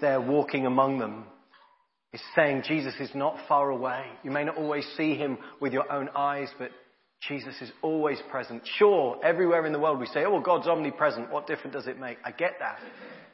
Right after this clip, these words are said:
The Bible makes it clear that Jesus is especially present where two or three gather in his name. He's especially present with us this morning. We can believe that. I quite like the picture. It's both encouraging and ominous. <laughs> Jesus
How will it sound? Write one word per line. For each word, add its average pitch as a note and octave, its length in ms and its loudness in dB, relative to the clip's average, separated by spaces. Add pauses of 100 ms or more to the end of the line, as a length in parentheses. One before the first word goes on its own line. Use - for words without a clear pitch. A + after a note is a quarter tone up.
(460)
The A2 60 -12
Bible C#3+ 280 4
makes C#3 240 -4
it C#3 120 -10
clear C3 220 2
that B2 140 -4
Jesus B2 300 -4
is B2 180 -6
especially - 680 -4
present B2 380 -4
where B2 120 -6
two C3 220 -6
or A#2+ 80 -4
three A#2 240 -8
gather A2 440 -6 (340)
in A2+ 120 -8
his G#2 200 -12
name. A2+ 320 -12 (580)
He's A#2 140 -10
especially A#2+ 520 -6
present A#2 400 -6
with A2+ 120 -10
us G#2+ 80 -12 (120)
this - 220 -16
morning. A#2 340 -8 (540)
We A#2 80 -8
can - 180 -8
believe B2 360 0
that. G#2 220 -2 (320)
I B2+ 80 8
quite - 260 10
like D#3 220 8
the - 60 -4
picture. A#2+ 540 -4 (1080)
It's C3+ 200 -6
both C#3+ 220 6 (220)
encouraging C3 680 0
and C3 200 -8
ominous. B2 440 2 (320)
<laughs> - 360 -14
Jesus C3 400 0